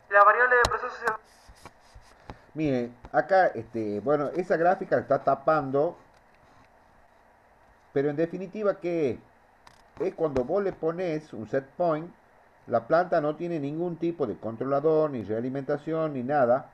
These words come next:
Speaker 2: Entonces vos estás queriendo obtener uno, acá lo dice matemáticamente con números, no te dice si quiere,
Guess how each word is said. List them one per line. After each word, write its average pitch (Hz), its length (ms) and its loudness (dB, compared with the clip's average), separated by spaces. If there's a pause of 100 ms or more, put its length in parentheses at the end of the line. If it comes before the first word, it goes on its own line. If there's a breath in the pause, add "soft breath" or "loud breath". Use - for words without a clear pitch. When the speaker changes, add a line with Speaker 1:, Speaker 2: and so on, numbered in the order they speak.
(360 soft breath)
Speaker 2:
Entonces 160 400 -4
vos 208 160 0
estás 196 220 -2 (100)
queriendo 175 600 0
obtener 165 560 0 (120)
uno, 160 540 0 (1300)
acá 151 320 2
lo 139 100 4
dice 139 300 0
matemáticamente 127 960 -4
con 101 200 -10
números, 120 460 -4 (720)
no 123 160 -2
te 120 100 -6
dice 143 300 -4
si 107 100 -16
quiere, 110 520 -2